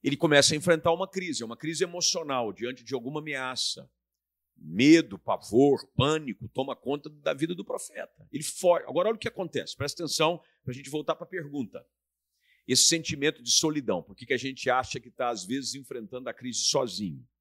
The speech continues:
Qual é a primeira coisa que Elias faz? Ele foge. Normalmente era, era comum os profetas terem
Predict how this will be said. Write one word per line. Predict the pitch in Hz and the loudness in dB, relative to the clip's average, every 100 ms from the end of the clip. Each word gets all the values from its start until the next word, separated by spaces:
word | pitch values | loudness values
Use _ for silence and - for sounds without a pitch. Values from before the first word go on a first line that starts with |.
| _ _ _ _ _ _ _ _ - | _ _ _ _ _ _ _ _ 2
Qual | 202 | 6
é | 226 | 6
a | |
primeira | - 208 185 185 240 208 | 6 2 0 4 6 4
coisa | - 185 170 | 2 2 0
que | 165 160 | -4 -6
Elias | 156 170 156 | -6 0 0
faz? | - 123 92 - - - _ _ _ _ _ _ _ _ _ _ _ | 4 2 2 -4 -6 -8 _ _ _ _ _ _ _ _ _ _ _
Ele | 123 123 | 0 0
foge. | - 131 104 - 67 _ _ _ _ _ _ _ _ _ _ - | 6 8 8 6 -10 _ _ _ _ _ _ _ _ _ _ -10
Normalmente | 110 185 220 180 131 151 143 - 117 | 4 8 8 8 4 2 0 -2 -4
era, | 110 - | -4 -6
era | 117 120 | -8 -4
comum | - 156 156 135 - _ _ | -2 0 0 -2 -4 _ _
os | 127 | -4
profetas | - 127 - 127 135 - - - | 0 0 0 -2 -2 -6 -6 -2
terem | 127 135 139 143 | 2 2 0 -8